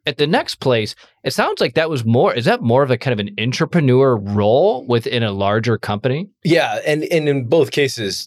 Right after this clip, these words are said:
Speaker 2: you know, it's all about people, right? Especially at, at, when you're a junior person in a company. And so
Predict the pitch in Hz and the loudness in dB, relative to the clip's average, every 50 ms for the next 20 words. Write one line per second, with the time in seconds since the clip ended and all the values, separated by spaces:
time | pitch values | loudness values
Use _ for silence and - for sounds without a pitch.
0 | _ - 135 123 113 110 101 92 - 143 127 120 110 98 101 104 101 90 82 - | _ -4 -2 0 0 0 -2 -2 0 0 0 0 0 0 0 0 0 0 -2 -6
1 | - _ _ _ - - 120 104 - - 78 73 76 76 87 92 92 101 - - | -10 _ _ _ -10 -6 -6 -6 -6 -6 -6 -6 -4 -2 -2 -2 0 0 -2 -2
2 | 156 - - 139 120 101 98 - 110 104 98 - 98 92 87 80 101 101 95 90 | -4 -2 -2 -2 -2 -2 -2 -4 -4 -6 -4 -4 -4 -6 -6 -4 -4 -6 -4 -4
3 | 87 90 87 82 82 87 85 82 82 95 101 98 98 95 90 87 80 - - 92 | -2 -2 -2 -2 -4 -4 -6 -6 -6 -4 -4 -4 -4 -4 -4 -6 -6 -6 -6 -6
4 | 87 - - 87 85 80 76 73 - 98 87 78 - - 78 73 73 80 85 85 | -6 -6 -8 -8 -10 -10 -8 -8 -8 -8 -8 -8 -8 -8 -8 -8 -8 -8 -8 -8
5 | - - 104 92 90 82 90 | -6 -4 -4 -4 -4 -6 -8